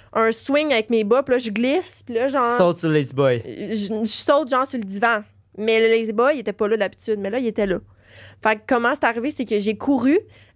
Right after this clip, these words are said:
Speaker 1: et je me suis enfargé le pied dans le lazy boy, mais enfargé au point où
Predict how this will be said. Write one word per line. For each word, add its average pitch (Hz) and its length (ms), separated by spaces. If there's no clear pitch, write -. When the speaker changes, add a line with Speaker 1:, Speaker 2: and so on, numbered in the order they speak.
Speaker 1:
et 294 380
je 233 160
me 226 180
suis 233 400
enfargé 247 720
le 240 140
pied 254 320
dans 226 180
le 233 180
lazy 208 280
boy, 220 400
mais 220 220
enfargé 240 500
au 233 100
point 247 260
où 262 180